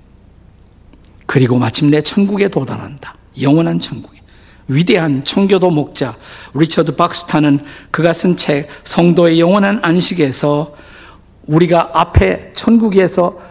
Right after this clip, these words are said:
우리를 기다리고 있는 영원한 안식, 그 안식의 본질이 뭐냐?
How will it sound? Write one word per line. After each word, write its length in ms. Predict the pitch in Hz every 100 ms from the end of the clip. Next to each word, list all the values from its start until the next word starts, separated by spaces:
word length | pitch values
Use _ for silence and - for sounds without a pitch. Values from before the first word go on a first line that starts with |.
| -
우리를 460 | - 180 240 240 233
기다리고 520 | - 226 202 214 196
있는 320 | 190 196 202
영원한 480 | 180 190 180 175 170
안식, 440 | 160 143 135 127 117 - -
그 160 | -
안식의 840 | 156 160 190 - 170 160 - - -
본질이 400 | 151 156 214 226
뭐냐? 480 | 170 147 139 123